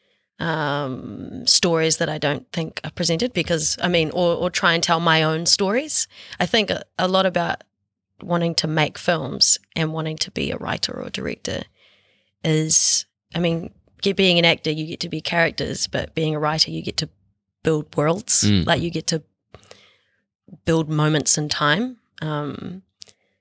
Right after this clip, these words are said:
Speaker 1: yeah, it's almost like getting to be more of the, an architect,
Speaker 2: Mm.
Speaker 1: like,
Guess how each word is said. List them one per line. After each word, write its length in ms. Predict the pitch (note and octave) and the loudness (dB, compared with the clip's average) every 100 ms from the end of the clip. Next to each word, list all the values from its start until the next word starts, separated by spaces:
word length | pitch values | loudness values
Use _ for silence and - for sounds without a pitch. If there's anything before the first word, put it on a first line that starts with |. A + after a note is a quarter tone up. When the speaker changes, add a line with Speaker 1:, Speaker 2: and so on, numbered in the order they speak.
| _ - | _ -6
Speaker 1:
yeah, 480 | E3 F#3 C#3+ G2 - _ - | 2 2 2 -2 -10 _ -6
it's 140 | - | 0
almost 320 | G#3+ F#3+ F3+ - | 2 4 4 4
like 360 | E3 - - _ _ _ _ _ - - | 2 0 -12 _ _ _ _ _ -14 -4
getting 240 | F3 F3 | 0 0
to 100 | - | 0
be 180 | D#3+ E3 | 0 0
more 240 | D#3+ D#3 | 0 0
of 80 | D#3+ | -2
the, 160 | - - | -4 -2
an 100 | D3+ | 2
architect, 680 | D3 D#3 E3+ - - - - | 2 0 -2 -4 -4 -4 2
Speaker 2:
Mm. 80 | G#2+ | 6
Speaker 1:
like, 380 | - - - | 6 2 -6